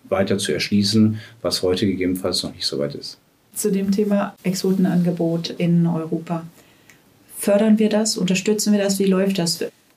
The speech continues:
Speaker 2: Einer der Kollegen oder du sprichst mit dem Bioladenpartner und sagst, „Könnt ihr nicht Kaki anbauen?“ Oder wie, wie muss ich mir das vorstellen? Also.
Speaker 1: Also, ähm, wir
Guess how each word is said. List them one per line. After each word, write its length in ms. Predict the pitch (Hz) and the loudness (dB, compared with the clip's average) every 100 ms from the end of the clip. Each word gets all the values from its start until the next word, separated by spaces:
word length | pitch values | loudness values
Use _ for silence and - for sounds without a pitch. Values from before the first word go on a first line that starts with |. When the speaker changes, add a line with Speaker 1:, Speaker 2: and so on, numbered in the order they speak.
| _ _ | _ _
Speaker 2:
Einer 300 | 180 185 185 | -4 0 0
der 140 | 190 | 0
Kollegen 400 | 185 190 196 196 | 0 0 2 2
oder 180 | 190 185 | 2 0
du 500 | 185 196 202 202 208 | 0 0 0 0 -2
sprichst 360 | 190 - 196 - | -4 -6 -4 -2
mit 180 | 196 196 | -2 0
dem 280 | 190 190 190 | 2 2 2
Bioladenpartner 880 | 196 196 190 185 190 185 185 190 | 0 0 0 0 -2 -2 -4 -2
und 60 | 190 | -4
sagst, 200 | 180 - | -4 -6
„Könnt 160 | 190 185 | -4 -2
ihr 140 | 208 | 2
nicht 260 | 208 - - | 2 0 -4
Kaki 420 | 190 214 - 226 | -4 -2 -2 0
anbauen?“ 480 | 226 220 226 233 226 | 2 0 0 0 2
Oder 240 | 220 208 | 2 4
wie, 220 | 220 220 - - | 4 2 -2 -6
wie 100 | - | 0
muss 220 | 240 240 - | 2 2 2
ich 80 | |
mir 100 | 240 | 2
das 260 | 262 302 196 | 2 2 0
vorstellen? 800 | 202 202 202 - 160 160 170 175 | -2 -2 -2 -6 -6 -4 -4 -4
Also. 260 | 170 170 175 170 _ _ _ - 117 - - - - | -6 -10 -12 -14 _ _ _ -18 -16 -16 -20 -20 -10
Speaker 1:
Also, 300 | - 101 - - | -2 0 0 -2
ähm, 440 | 98 95 92 - - 98 98 | 0 0 0 -4 -6 -6 -2
wir 200 | 98 | -4